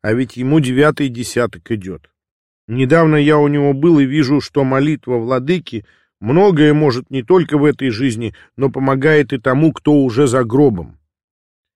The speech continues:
Рассказывал он по секрету одну историю.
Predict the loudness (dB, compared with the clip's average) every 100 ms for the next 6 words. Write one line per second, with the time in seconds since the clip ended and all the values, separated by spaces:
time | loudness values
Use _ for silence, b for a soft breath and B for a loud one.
0 | _ _ _ -4 -2 0 2 2 2 4
1 | 4 2 0 -4 -4 -4 0 0 2 0
2 | 2 2 2 0 0 2 2 -2 -16